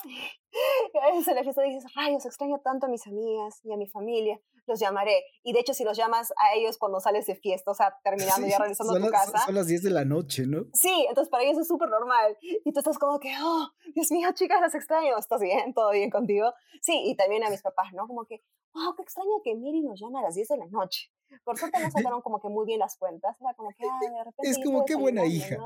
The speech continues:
Speaker 1: ¿no?". Sí, "Qué buena hija". Y yo, <laughs> "Otra cerveza, por favor, otro tinto". <laughs> Este, <laughs> pero sí, hay ciertas ventajas, yo creo.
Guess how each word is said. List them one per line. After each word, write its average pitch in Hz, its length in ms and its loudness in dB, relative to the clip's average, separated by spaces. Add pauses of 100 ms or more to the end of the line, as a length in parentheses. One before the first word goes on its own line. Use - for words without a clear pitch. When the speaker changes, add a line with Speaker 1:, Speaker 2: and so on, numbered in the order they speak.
Speaker 1:
¿no?". 285 60 -16 (260)
Sí, 311 280 -2
"Qué 330 60 -12
buena 339 240 -4
hija". 269 140 -6 (200)
Y 233 100 -2
yo, 247 180 4
<laughs> 320 1300 0 (520)
"Otra - 320 2
cerveza, - 460 2
por 226 140 0
favor, 302 280 2
otro 320 180 0
tinto". 262 380 2
<laughs> 831 600 -2
Este, 214 1000 2
<laughs> 247 1200 0
pero 226 240 2
sí, 208 360 0
hay 349 160 4
ciertas 440 300 2
ventajas, 226 480 0
yo 202 100 -4
creo. 190 360 -2